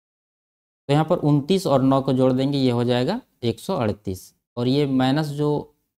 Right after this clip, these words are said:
नाइन एन है, इसको उस तरफ भेज देते हैं, तो क्या हो जाएगा, यहाँ पर प्लस में नाइन एन हो जाएगा। तो एन को उधर रहने देते हैं और नौ को इधर ले आते हैं, ये less than n हो जाएगा। इसको कटाते हैं, नौ एक का नौ,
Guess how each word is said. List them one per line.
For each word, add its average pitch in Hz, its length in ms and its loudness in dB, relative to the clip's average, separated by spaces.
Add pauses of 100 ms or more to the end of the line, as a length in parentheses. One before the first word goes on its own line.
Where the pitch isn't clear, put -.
(120)
नाइन 127 460 0 (120)
एन 110 160 -2
है, 160 300 -6
इसको - 320 -8
उस - 180 -6
तरफ 101 180 -2
भेज 95 200 -6
देते 95 220 -10
हैं, 107 80 -10
तो 123 120 -6
क्या 131 160 -2
हो 131 120 0
जाएगा, 135 200 -2
यहाँ 131 200 -4
पर 196 80 -6 (500)
प्लस 117 260 0
में 151 120 -2
नाइन 104 300 -2
एन 92 120 -6
हो 92 120 -10
जाएगा। 95 180 -16 (640)
तो - 160 -14
एन 156 160 0
को 165 140 -2
उधर 160 180 0
रहने 170 240 -2
देते 170 300 -2
हैं 208 140 -4
और 113 400 -4
नौ 117 280 -2
को 175 160 -4
इधर 117 220 -2
ले 92 160 -4
आते 92 280 -12
हैं, 95 160 -18 (920)
ये 110 100 -2
less 120 240 -2
than 208 160 -4 (340)
n 95 100 -4
हो 92 100 -6
जाएगा। 104 300 -12
इसको - 240 -8
कटाते 143 400 -4
हैं, 196 240 -4 (1000)
नौ 120 220 0
एक 127 180 -4
का 127 120 0
नौ, 131 240 0